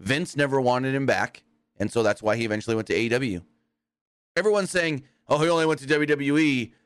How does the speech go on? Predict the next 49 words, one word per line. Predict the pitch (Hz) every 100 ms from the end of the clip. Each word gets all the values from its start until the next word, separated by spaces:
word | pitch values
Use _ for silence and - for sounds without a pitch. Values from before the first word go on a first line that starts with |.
| _
because | 131 143 127
A | 131
E | 139
W | 135 120
fired | - 135 131 110
him." | 101 98 _ _ _ _ - 143
If, | 135 -
if | 180 139
W | 214 247
W | 233 226 226
E |
would | 190 190
have | 160
taken | 196 196 156
him, | 131 120 113 _ _ -
he | 190
would | 190
have | 180
never | 165 139
gone | 107 135 160 143
to |
A | 117
E | 104 98
W, | 87 80 62 60 -
is | 117 95
the |
whole | 110 113 90
thing. | 120 98 - _ _ _ _ -
So, | 104 85 - _ _ _ _ _ _ _ _ -
yeah. | 104 78 - _ _ _ _ _ _ _ _ _ _ _ _ _ _ _ _ _ _ _ _
Uh, | 107 110 110
Renee | 123 123
Paquette's | 123 127
backstage | 131 123 - 117
with | 113
Samoa | - 107
Joe. | 107 208 190
She | -
said, | 127
"What | 120
are | 117
your |
thoughts | 117 117 117
on | 117
it |
being | 107 104
a |
triple | 101 180 165
threat?" | 175 165 156